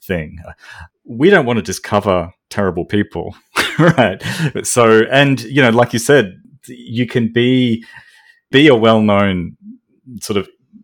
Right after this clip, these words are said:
public figure. You can be perceived as having some kind of intellectual stature. You can be willing to give opinions or study or talk about a wide variety of topics. And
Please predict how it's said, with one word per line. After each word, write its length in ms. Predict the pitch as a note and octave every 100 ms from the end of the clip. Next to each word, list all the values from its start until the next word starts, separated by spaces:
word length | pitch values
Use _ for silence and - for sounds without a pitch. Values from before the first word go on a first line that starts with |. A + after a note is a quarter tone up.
| _ -
public 280 | B2 G2
figure. 400 | - A2+ A#2 A2+ G#2
You 60 |
can 100 | G2+
be 80 | F2+
perceived 720 | - F#2+ - A#2 A#2 A#2 - -
as 160 | G2 F#2+
having 300 | G2 F#2 F2+
some 340 | F#2+ F2+ E2+
kind 260 | - F#2 F2
of 140 | E2
intellectual 560 | G#2 F#2 F2+ - F#2 F2
stature. 540 | - G#2+ - G2+ G2+ - _ _
You 120 | F#2+
can 140 | -
be 120 | F#2 F2+
willing 640 | F#2+ G#2+ B2 A#2+ A#2 A#2 - _ -
to 280 | G2+ F2+ F2 _ _ -
give 160 | G#2
opinions 540 | G2 G#2+ G2+ G2 F#2 F2
or 320 | D#2+ E2 E2 _
study 460 | - - G2 G2 F2+
or 220 | E2 D#2+
talk 280 | - A#2 A2+
about 440 | F2+ F#2+ F#2+ F2+ G#2
a 60 |
wide 340 | G2 A#2 B2+ G#2
variety 680 | G2+ F#2 F2 E2+ E2 E2+ _ _ _
of 220 | G2 -
topics. 720 | - G#2 - D#2 E2+ - - _ _ - - _ _
And 520 | B2+ B2+ C3 C3 C3